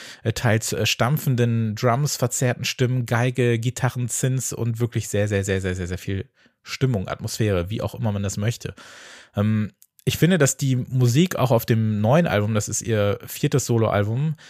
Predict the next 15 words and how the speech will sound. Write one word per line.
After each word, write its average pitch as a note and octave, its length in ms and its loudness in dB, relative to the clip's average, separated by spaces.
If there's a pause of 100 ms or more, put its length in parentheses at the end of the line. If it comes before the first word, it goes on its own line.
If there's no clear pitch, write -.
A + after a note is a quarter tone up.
(140)
äh, G2+ 140 -2
sie G#2+ 100 -2
hat G#2+ 140 0
auch, - 240 -2
äh, G2 180 0
nebenbei G2+ 520 2
eben G2+ 160 -2
noch G#2 140 -2
ein G#2+ 60 -2
paar - 180 -8
andere, G#2 460 0
äh, F2 80 -2
Projekte - 340 -4
am G2+ 100 -2
Laufen, G2+ 300 0